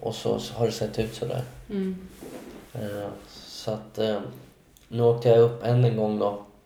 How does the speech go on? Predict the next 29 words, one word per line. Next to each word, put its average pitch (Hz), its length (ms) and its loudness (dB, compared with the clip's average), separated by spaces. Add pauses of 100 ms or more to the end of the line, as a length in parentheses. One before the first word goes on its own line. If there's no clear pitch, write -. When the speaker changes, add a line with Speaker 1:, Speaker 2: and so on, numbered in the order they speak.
(760)
Speaker 1:
Men 110 140 0
jag 107 120 2
börjar 113 180 4
känna 110 380 0
att, - 260 -10
mm, 85 280 -14 (600)
liksom, 113 360 -6
jag 110 120 0
är 120 100 -4
trettio - 440 0
år, 110 180 0
jag 113 100 4
har 127 120 6
alltid 120 160 2
velat 110 260 0
haft - 140 -16
barn, 110 480 0 (400)
jag - 120 -4
har 113 60 4
alltid 110 200 -6
velat 107 260 -6
haft - 100 -18
familj. 110 600 -2
Mina 117 240 0
systrar 117 500 -2
har 113 140 0
familj 107 460 -4
och 104 60 -6
barn. 107 460 -6